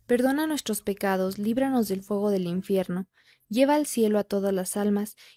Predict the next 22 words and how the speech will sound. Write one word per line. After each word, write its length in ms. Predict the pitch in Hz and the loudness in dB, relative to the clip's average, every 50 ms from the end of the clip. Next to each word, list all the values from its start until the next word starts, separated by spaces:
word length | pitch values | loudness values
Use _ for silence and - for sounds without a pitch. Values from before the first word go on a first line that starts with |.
| _ _ - | _ _ -6
y 100 | 240 220 | -4 0
socorre 420 | - 254 247 - 262 262 277 302 | 2 2 2 2 2 0 0 0
especialmente 840 | 294 - - 247 - - 226 220 233 220 214 202 202 - 226 240 - _ | -4 -4 -4 -4 0 2 2 4 4 4 4 2 2 0 -2 -4 -4 _
a 100 | - 226 | -2 0
las 220 | 226 226 220 - | 0 0 0 0
más 160 | 226 233 233 233 | 2 2 2 2
necesitadas 760 | 240 233 - 226 202 - 196 185 - 180 180 180 185 185 185 | 2 0 -2 -4 -4 -4 -6 -4 -2 -2 -2 0 0 -2 -2
de 100 | 185 180 | -4 -4
tu 120 | - - | -2 -2
infinita 460 | 180 185 - 196 185 185 185 - 190 | -4 -2 0 0 0 0 0 0 -2
misericordia. 880 | 185 180 185 - 185 180 180 180 - - 214 214 220 214 240 240 240 - _ _ _ _ _ | 0 0 0 -2 -4 -4 -4 -6 -4 -2 0 0 0 0 0 -2 -4 -6 _ _ _ _ _
Amén. 420 | 208 202 196 190 180 170 185 185 - _ _ _ _ _ _ _ _ _ _ _ _ _ _ _ _ _ | 2 4 4 4 2 0 -2 -8 -12 _ _ _ _ _ _ _ _ _ _ _ _ _ _ _ _ _
Cuarto 400 | - 240 233 233 - - - 277 | 0 2 2 2 0 0 -2 -2
misterio 500 | 277 277 247 - - - 214 202 214 202 | 0 0 -2 -2 -2 0 2 4 4 4
glorioso, 580 | 202 196 185 180 185 180 180 190 - - - - _ _ _ _ _ _ _ _ | 4 2 2 2 0 -2 -4 -4 -6 -10 -10 -12 _ _ _ _ _ _ _ _
la 160 | - 208 208 | -2 -2 -2
Asunción 520 | 208 - 220 208 208 202 - 226 226 226 | 0 0 0 0 0 2 2 2 2 4
de 100 | 233 247 | 4 4
María 300 | 233 220 202 202 202 196 | 2 2 4 4 2 2
Santísima 760 | - - 190 190 190 - 220 220 214 - 240 240 240 247 240 - - | 0 0 0 0 0 -2 -4 -6 -4 -2 -2 -2 0 -2 -2 -4 -4
al 220 | 208 202 196 185 | -4 -2 -2 -2
cielo. 460 | - - - 190 185 180 185 202 - | -2 -2 -2 -2 -2 -2 -4 -8 -10